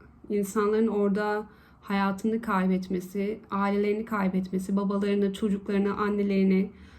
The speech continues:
e, hayat arkadaşlarını kaybetmeleri ne kadar zor olduğunu da kendi gözlerimle görünce haliyle epey bir etkilendim. Kimi binalar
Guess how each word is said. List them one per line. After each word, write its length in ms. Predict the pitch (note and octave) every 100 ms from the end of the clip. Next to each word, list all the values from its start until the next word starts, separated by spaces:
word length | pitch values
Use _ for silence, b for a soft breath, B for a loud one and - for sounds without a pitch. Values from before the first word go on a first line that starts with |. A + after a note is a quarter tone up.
| B - C4+
e, 220 | G3 F#3+ F#3 F3+ F#3+
hayat 300 | G3+ A3 A#3
arkadaşlarını 580 | G3 G3 G3 F#3+ G3+ G3
kaybetmeleri 560 | G#3 G3 G3 G#3 A3+
ne 80 | A3+
kadar 680 | B3 A3+ A3+ A#3 - - - -
zor 240 | G#3 B3 B3+
olduğunu 380 | A3+ G#3+ A3+
da 80 | A3
kendi 280 | G#3+ G#3 G#3+
gözlerimle 400 | A3 G#3 G#3+ A3
görünce 340 | A3 A3+ A3+
haliyle 640 | A#3 G#3 G3+ G3+ G#3 A#3 - B B B B -
epey 340 | A#3 A3 F#3+
bir 200 | B3 B3+ -
etkilendim. 680 | A3 - G3 F3+ F#3 A#3+ -
Kimi 260 | - C#4+ B3
binalar 600 | B3+ B3+ B3+ B3 B3+